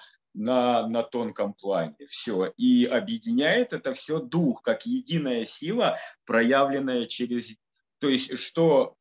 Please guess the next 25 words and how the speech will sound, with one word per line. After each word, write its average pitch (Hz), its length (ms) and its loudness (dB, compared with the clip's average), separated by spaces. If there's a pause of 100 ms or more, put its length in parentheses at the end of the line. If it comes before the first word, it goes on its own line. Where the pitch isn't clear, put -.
(100)
в 123 60 -16
великом, 127 600 0
что 123 200 -6
происходит 123 520 -4
с - 40 -4
человечеством, 113 800 -4
про-, 127 300 0
то 156 160 0
происходит 151 720 -2
и 147 80 0
фрактально 156 680 0
в - 100 -10
каждом 139 400 -6
коллективе. 127 680 -2 (640)
То 147 100 2
есть 139 260 2
чем 175 260 2
меньше 139 420 2
человек 143 640 2 (600)
в - 80 -8
шкурных 156 580 0
интересах, 127 800 -2 (120)
в - 100 -14
своём 139 480 2
«я» 113 420 0